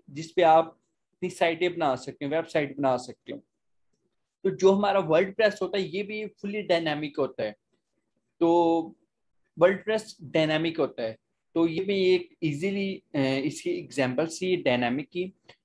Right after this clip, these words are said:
तो चलें अपने points पे आते हैं। डायनामिक डिस्पैच क्या होता है? It happen in case of virtual function for non-virtual function। It happen in case of virtual, ये एक वर्चुअल फंक्शन में hap-, केस, अ, हैपेंस करते हैं। For non-virtual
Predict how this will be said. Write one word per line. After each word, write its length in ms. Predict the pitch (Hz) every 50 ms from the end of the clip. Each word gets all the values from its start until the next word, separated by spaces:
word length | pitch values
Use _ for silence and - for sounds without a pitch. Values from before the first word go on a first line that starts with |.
| _ _ -
तो 180 | 147 139 143
चलें 280 | 143 - 180 190 202 202
अपने 360 | 180 165 - - 175 175 175 - - - _ _ _ _ _ _ _ _ _
points 300 | - 151 139 147 151 -
पे 120 | - - 180
आते 260 | 170 160 - - 175
हैं। 260 | 190 208 214 202 - _ _ _ _ _ _ _ _ -
डायनामिक 500 | 135 151 156 156 156 156 170 185 196 185
डिस्पैच 500 | 170 190 190 - - 175 165 170 170 - -
क्या 140 | 180 175 175
होता 180 | 180 175 185 185
है? 100 | 190 190
It 360 | - 220 208 - _ - 170
happen 360 | 151 151 - - 185 196 202 - - 190
in 80 | 190 190 - 170
case 240 | 165 175 175 - 214
of 160 | 196 160 151
virtual 340 | 147 139 - - 180 190 190 190 156
function 360 | 139 131 120 - - 160 180 190 - _ _ _ _ _ _ _ _ -
for 120 | 165 170 165 156 151
non-virtual 640 | 165 196 220 214 196 175 160 160 160 - 160 160 147 - 147
function। 420 | 131 127 127 - - 165 180 190 190 _ _ _ _ _ _ -
It 80 | 185 175 - - - 160
happen 280 | 151 - - 190 202 208 214 196
in 60 | 185
case 320 | 190 - 185 185 190 -
of 120 | 202 175 151
virtual, 240 | 151 143 147 -
ये 240 | 185 185 180 196 208
एक 120 | 202 - 143
वर्चुअल 360 | 143 156 143 147 - 202 214 202
फंक्शन 400 | - 185 160 156 160 - 180 185
में 160 | 180 180 170
hap-, 420 | 156 143 - - _ - - - _
केस, 340 | - 139 143 143 - - _ _ -
अ, 40 | 147 135 131 131 131 131 131
हैपेंस 340 | 131 135 - - 143 147 139
करते 300 | - 147 135 - - 185
हैं। 80 | 196 190
For 140 | - 196 185
non-virtual 680 | 165 170 180 202 208 196 175 156 - - 151 143